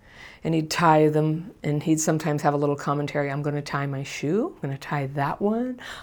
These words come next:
I'm gonna tie that one." And it was totally mesmerizing. And it was, it would just give me such utter peace inside to watch him do these tasks slowly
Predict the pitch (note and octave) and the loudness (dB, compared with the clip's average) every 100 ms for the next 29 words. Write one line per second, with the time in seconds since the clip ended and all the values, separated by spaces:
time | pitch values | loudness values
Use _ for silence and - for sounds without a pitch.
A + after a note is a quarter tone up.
0 | - D3 D3 D3 D3 D#3+ D3 C#3+ D3 E3 | -10 -6 -4 -4 -4 -4 -4 -4 -6 -6
1 | F3+ G3 G3+ G#3 - - - - D3+ - | -6 -4 -6 -8 -16 -20 -20 -12 -10 -6
2 | F#3 - - - - E3+ E3 E3 E3 E3 | -6 -8 -10 -12 -10 2 6 6 6 4
3 | D#3+ D3+ D3 D3 D3+ C#3+ C#3 C#3 C#3+ C#3+ | 4 2 0 -2 -4 -4 -6 -6 -6 -6
4 | D3 D3 _ - - - - D#3+ D#3+ D#3+ | -8 -14 _ -20 -20 -12 0 2 2 0
5 | - - E3 E3 D#3 D#3 - D#3 E3 D#3 | -2 -2 2 2 2 2 2 4 4 2
6 | - - F3+ E3 - D#3+ D#3+ D#3 D#3 - | 0 2 2 2 0 2 4 2 0 0
7 | D#3+ D#3 - D3+ C#3+ - C#3+ C#3 - C#3+ | 2 2 -2 -4 -4 -4 -4 -4 -4 0
8 | C#3 C#3+ - D3 C#3+ C#3+ C#3+ C3+ - C#3+ | 2 0 -2 -2 0 0 0 -2 -6 -6
9 | C#3 C#3 - - - - - - - D3 | -6 -6 -6 -8 -10 -20 -14 -10 -2 0
10 | C#3+ C#3+ C#3+ C#3 D3 | 2 0 -2 -4 -6